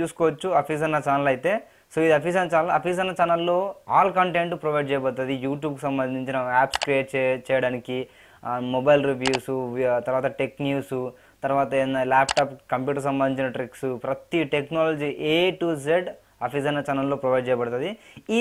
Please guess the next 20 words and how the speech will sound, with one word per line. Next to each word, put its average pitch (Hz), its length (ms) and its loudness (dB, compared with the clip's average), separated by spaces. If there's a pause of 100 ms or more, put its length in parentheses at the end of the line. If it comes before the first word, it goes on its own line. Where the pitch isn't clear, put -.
ఛానల్ని 156 460 0 (300)
అన్న 151 160 -2 (180)
అక్టోబర్ 165 460 0 (220)
ఇరవై 143 260 0
ఎనిమిది, 143 280 -2 (120)
రెండు 143 260 2
వేల 156 160 4 (140)
పదకొండులో 156 480 0
స్టార్ట్ 127 280 2
చేశాడు. 120 400 -2 (500)
దీనిలో 180 260 4 (100)
ప్రజెంట్ 156 420 2
ఉన్నదైతే 160 380 0 (160)
ఎనిమిది 185 340 0
లక్షల 170 420 4 (120)
డెబ్బై 143 340 2
ఆరు 143 160 2
వేల 143 220 0
సబ్స్క్రైబర్స్ 165 600 2
ఉన్నారు. 139 280 0